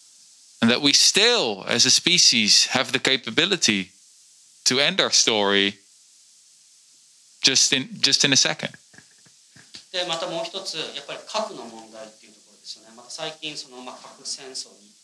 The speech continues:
Speaker 2: まあ、つながっていくような出来事っていうことが、あ、を、まあ、その、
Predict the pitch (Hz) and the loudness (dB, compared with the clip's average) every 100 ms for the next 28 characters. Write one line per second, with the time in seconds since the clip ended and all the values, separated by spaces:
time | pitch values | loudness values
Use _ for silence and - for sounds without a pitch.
0 | - 139 - 160 165 165 160 151 147 196 | -20 -2 0 0 -6 -10 -8 -10 -8 -8
1 | 175 117 113 113 - _ _ - - _ | -8 -8 -16 -20 -20 _ _ -20 -20 _
2 | _ - - - - _ - 127 127 123 | _ -20 -20 -20 -20 _ -4 -2 -2 -8
3 | - 196 202 - 160 151 135 135 | -14 -10 -8 -10 -6 -4 -4 -10